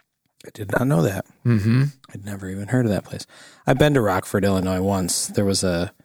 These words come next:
Speaker 1: was it the Elb?
Speaker 2: Yeah,
Speaker 1: Was
Speaker 2: the
Speaker 1: it
Speaker 2: E L B.
Speaker 1: was
Speaker 2: Yeah,
Speaker 1: that, like, a
Speaker 2: church basement.
Speaker 1: church basement thing?
Speaker 2: Mm-hmm. I've done, I did the Feeder there. <clears throat> Done a handful of shows there.
Speaker 1: Okay. Is that, what was that guy's name? Steve?
Speaker 2: Yeah.
Speaker 1: Is there a Steve?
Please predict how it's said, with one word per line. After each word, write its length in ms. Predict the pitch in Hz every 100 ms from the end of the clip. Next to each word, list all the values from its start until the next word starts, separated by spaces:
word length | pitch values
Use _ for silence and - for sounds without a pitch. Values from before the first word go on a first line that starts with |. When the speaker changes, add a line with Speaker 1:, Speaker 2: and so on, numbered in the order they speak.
| _ _ _ _ -
Speaker 1:
was 120 | 113
it 120 | 113
the 120 | - -
Elb? 400 | 95 95 123 180 175 - - - _ _ _
Speaker 2:
Yeah, 120 | 127
Speaker 1:
Was 60 | 127
Speaker 2:
the 60 | 110
Speaker 1:
it 60 |
Speaker 2:
E 100 | 117
L 120 | 120
B. 240 | 107 117 131
Speaker 1:
was 80 | 85 -
Speaker 2:
Yeah, 200 | - 127
Speaker 1:
that, 60 | 120
like, 100 | 156
a 20 |
Speaker 2:
church 240 | 143 131
basement. 420 | - 127 - 107 101
Speaker 1:
church 120 | -
basement 460 | 131 127 147 143 -
thing? 260 | 120 113
Speaker 2:
Mm-hmm. 320 | 143 170 -
I've 140 | 117 120
done, 180 | 135 127
I 100 | 120
did 160 | 147
the 60 | 123
Feeder 340 | - 143 180
there. 320 | 127 87 87 - _
<clears throat> 340 | - - - -
Done 140 | 113
a 40 | 104
handful 340 | 101 101 113
of 60 | 101
shows 240 | - -
there. 300 | - - 113 -
Speaker 1:
Okay. 320 | 131 - 123 123
Is 100 | 131
that, 220 | 156 - _ -
what 120 | -
was 80 | 135
that 80 | 113
guy's 220 | 104 101
name? 100 | 101 104
Steve? 500 | - 123 220 240 -
Speaker 2:
Yeah. 140 | 113
Speaker 1:
Is 40 | 110
there 100 | 127
a 40 |
Steve? 480 | - - 170 202 -